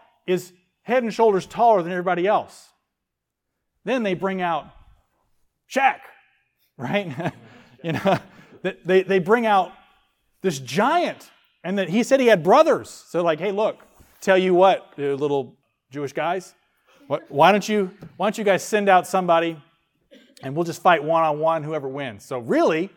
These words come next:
Saul, being head and shoulders taller, he was a big guy. He should have gone out there and just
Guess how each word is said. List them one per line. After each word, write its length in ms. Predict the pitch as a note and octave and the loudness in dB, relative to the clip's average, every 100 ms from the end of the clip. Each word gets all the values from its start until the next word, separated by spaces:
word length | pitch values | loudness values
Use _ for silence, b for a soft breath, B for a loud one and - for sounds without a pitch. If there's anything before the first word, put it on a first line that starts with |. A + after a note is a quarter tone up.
| b b | b b
Saul, 540 | - - G3+ A#3+ F3+ D#3 | -12 2 8 10 8 6
being 360 | D#3 D#3+ C3+ | 0 -6 -8
head 160 | C3 F3+ | -6 -6
and 100 | D3 | -6
shoulders 300 | E3+ C#3 A2 | -6 -6 -6
taller, 500 | E3 G#3+ F3 C3 C3+ b b b | -2 0 2 -2 -8 b b b
he 120 | E3+ | 0
was 120 | E3+ | 0
a 40 | B2+ | 0
big 200 | D#3 C3 | -4 2
guy. 240 | D#3 E3+ | 4 4
He 40 | C3+ | 2
should 140 | D#3+ | -6
have 80 | C#3 | -2
gone 220 | D3 D3 | 0 2
out 220 | D3 C#3 | 0 -4
there 240 | D#3+ D#3 C#3+ | -2 -2 -2
and 140 | G#2+ b b b _ | -6 b b b _
just 260 | - C3 - | -12 -12 -12